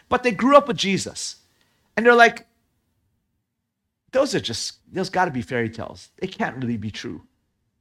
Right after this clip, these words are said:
And if they are really true, then Jesus, you come to Jerusalem and prove it where, where everybody is." And still today,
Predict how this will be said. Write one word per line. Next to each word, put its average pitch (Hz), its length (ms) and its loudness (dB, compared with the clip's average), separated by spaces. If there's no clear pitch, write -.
And 170 120 -2
if 185 100 -4
they 214 100 2
are 220 140 4
really 180 240 0
true, 156 240 -4
then 139 180 -2
Jesus, 143 440 -6
you 202 100 -6
come 214 240 -2
to 190 120 -6
Jerusalem 147 520 -6
and 127 160 -6
prove 180 280 -6
it 123 120 -4
where, 131 300 -2
where 147 200 -8
everybody 139 480 -4
is." 110 360 -8
And 170 140 2
still 294 240 -4
today, 208 460 0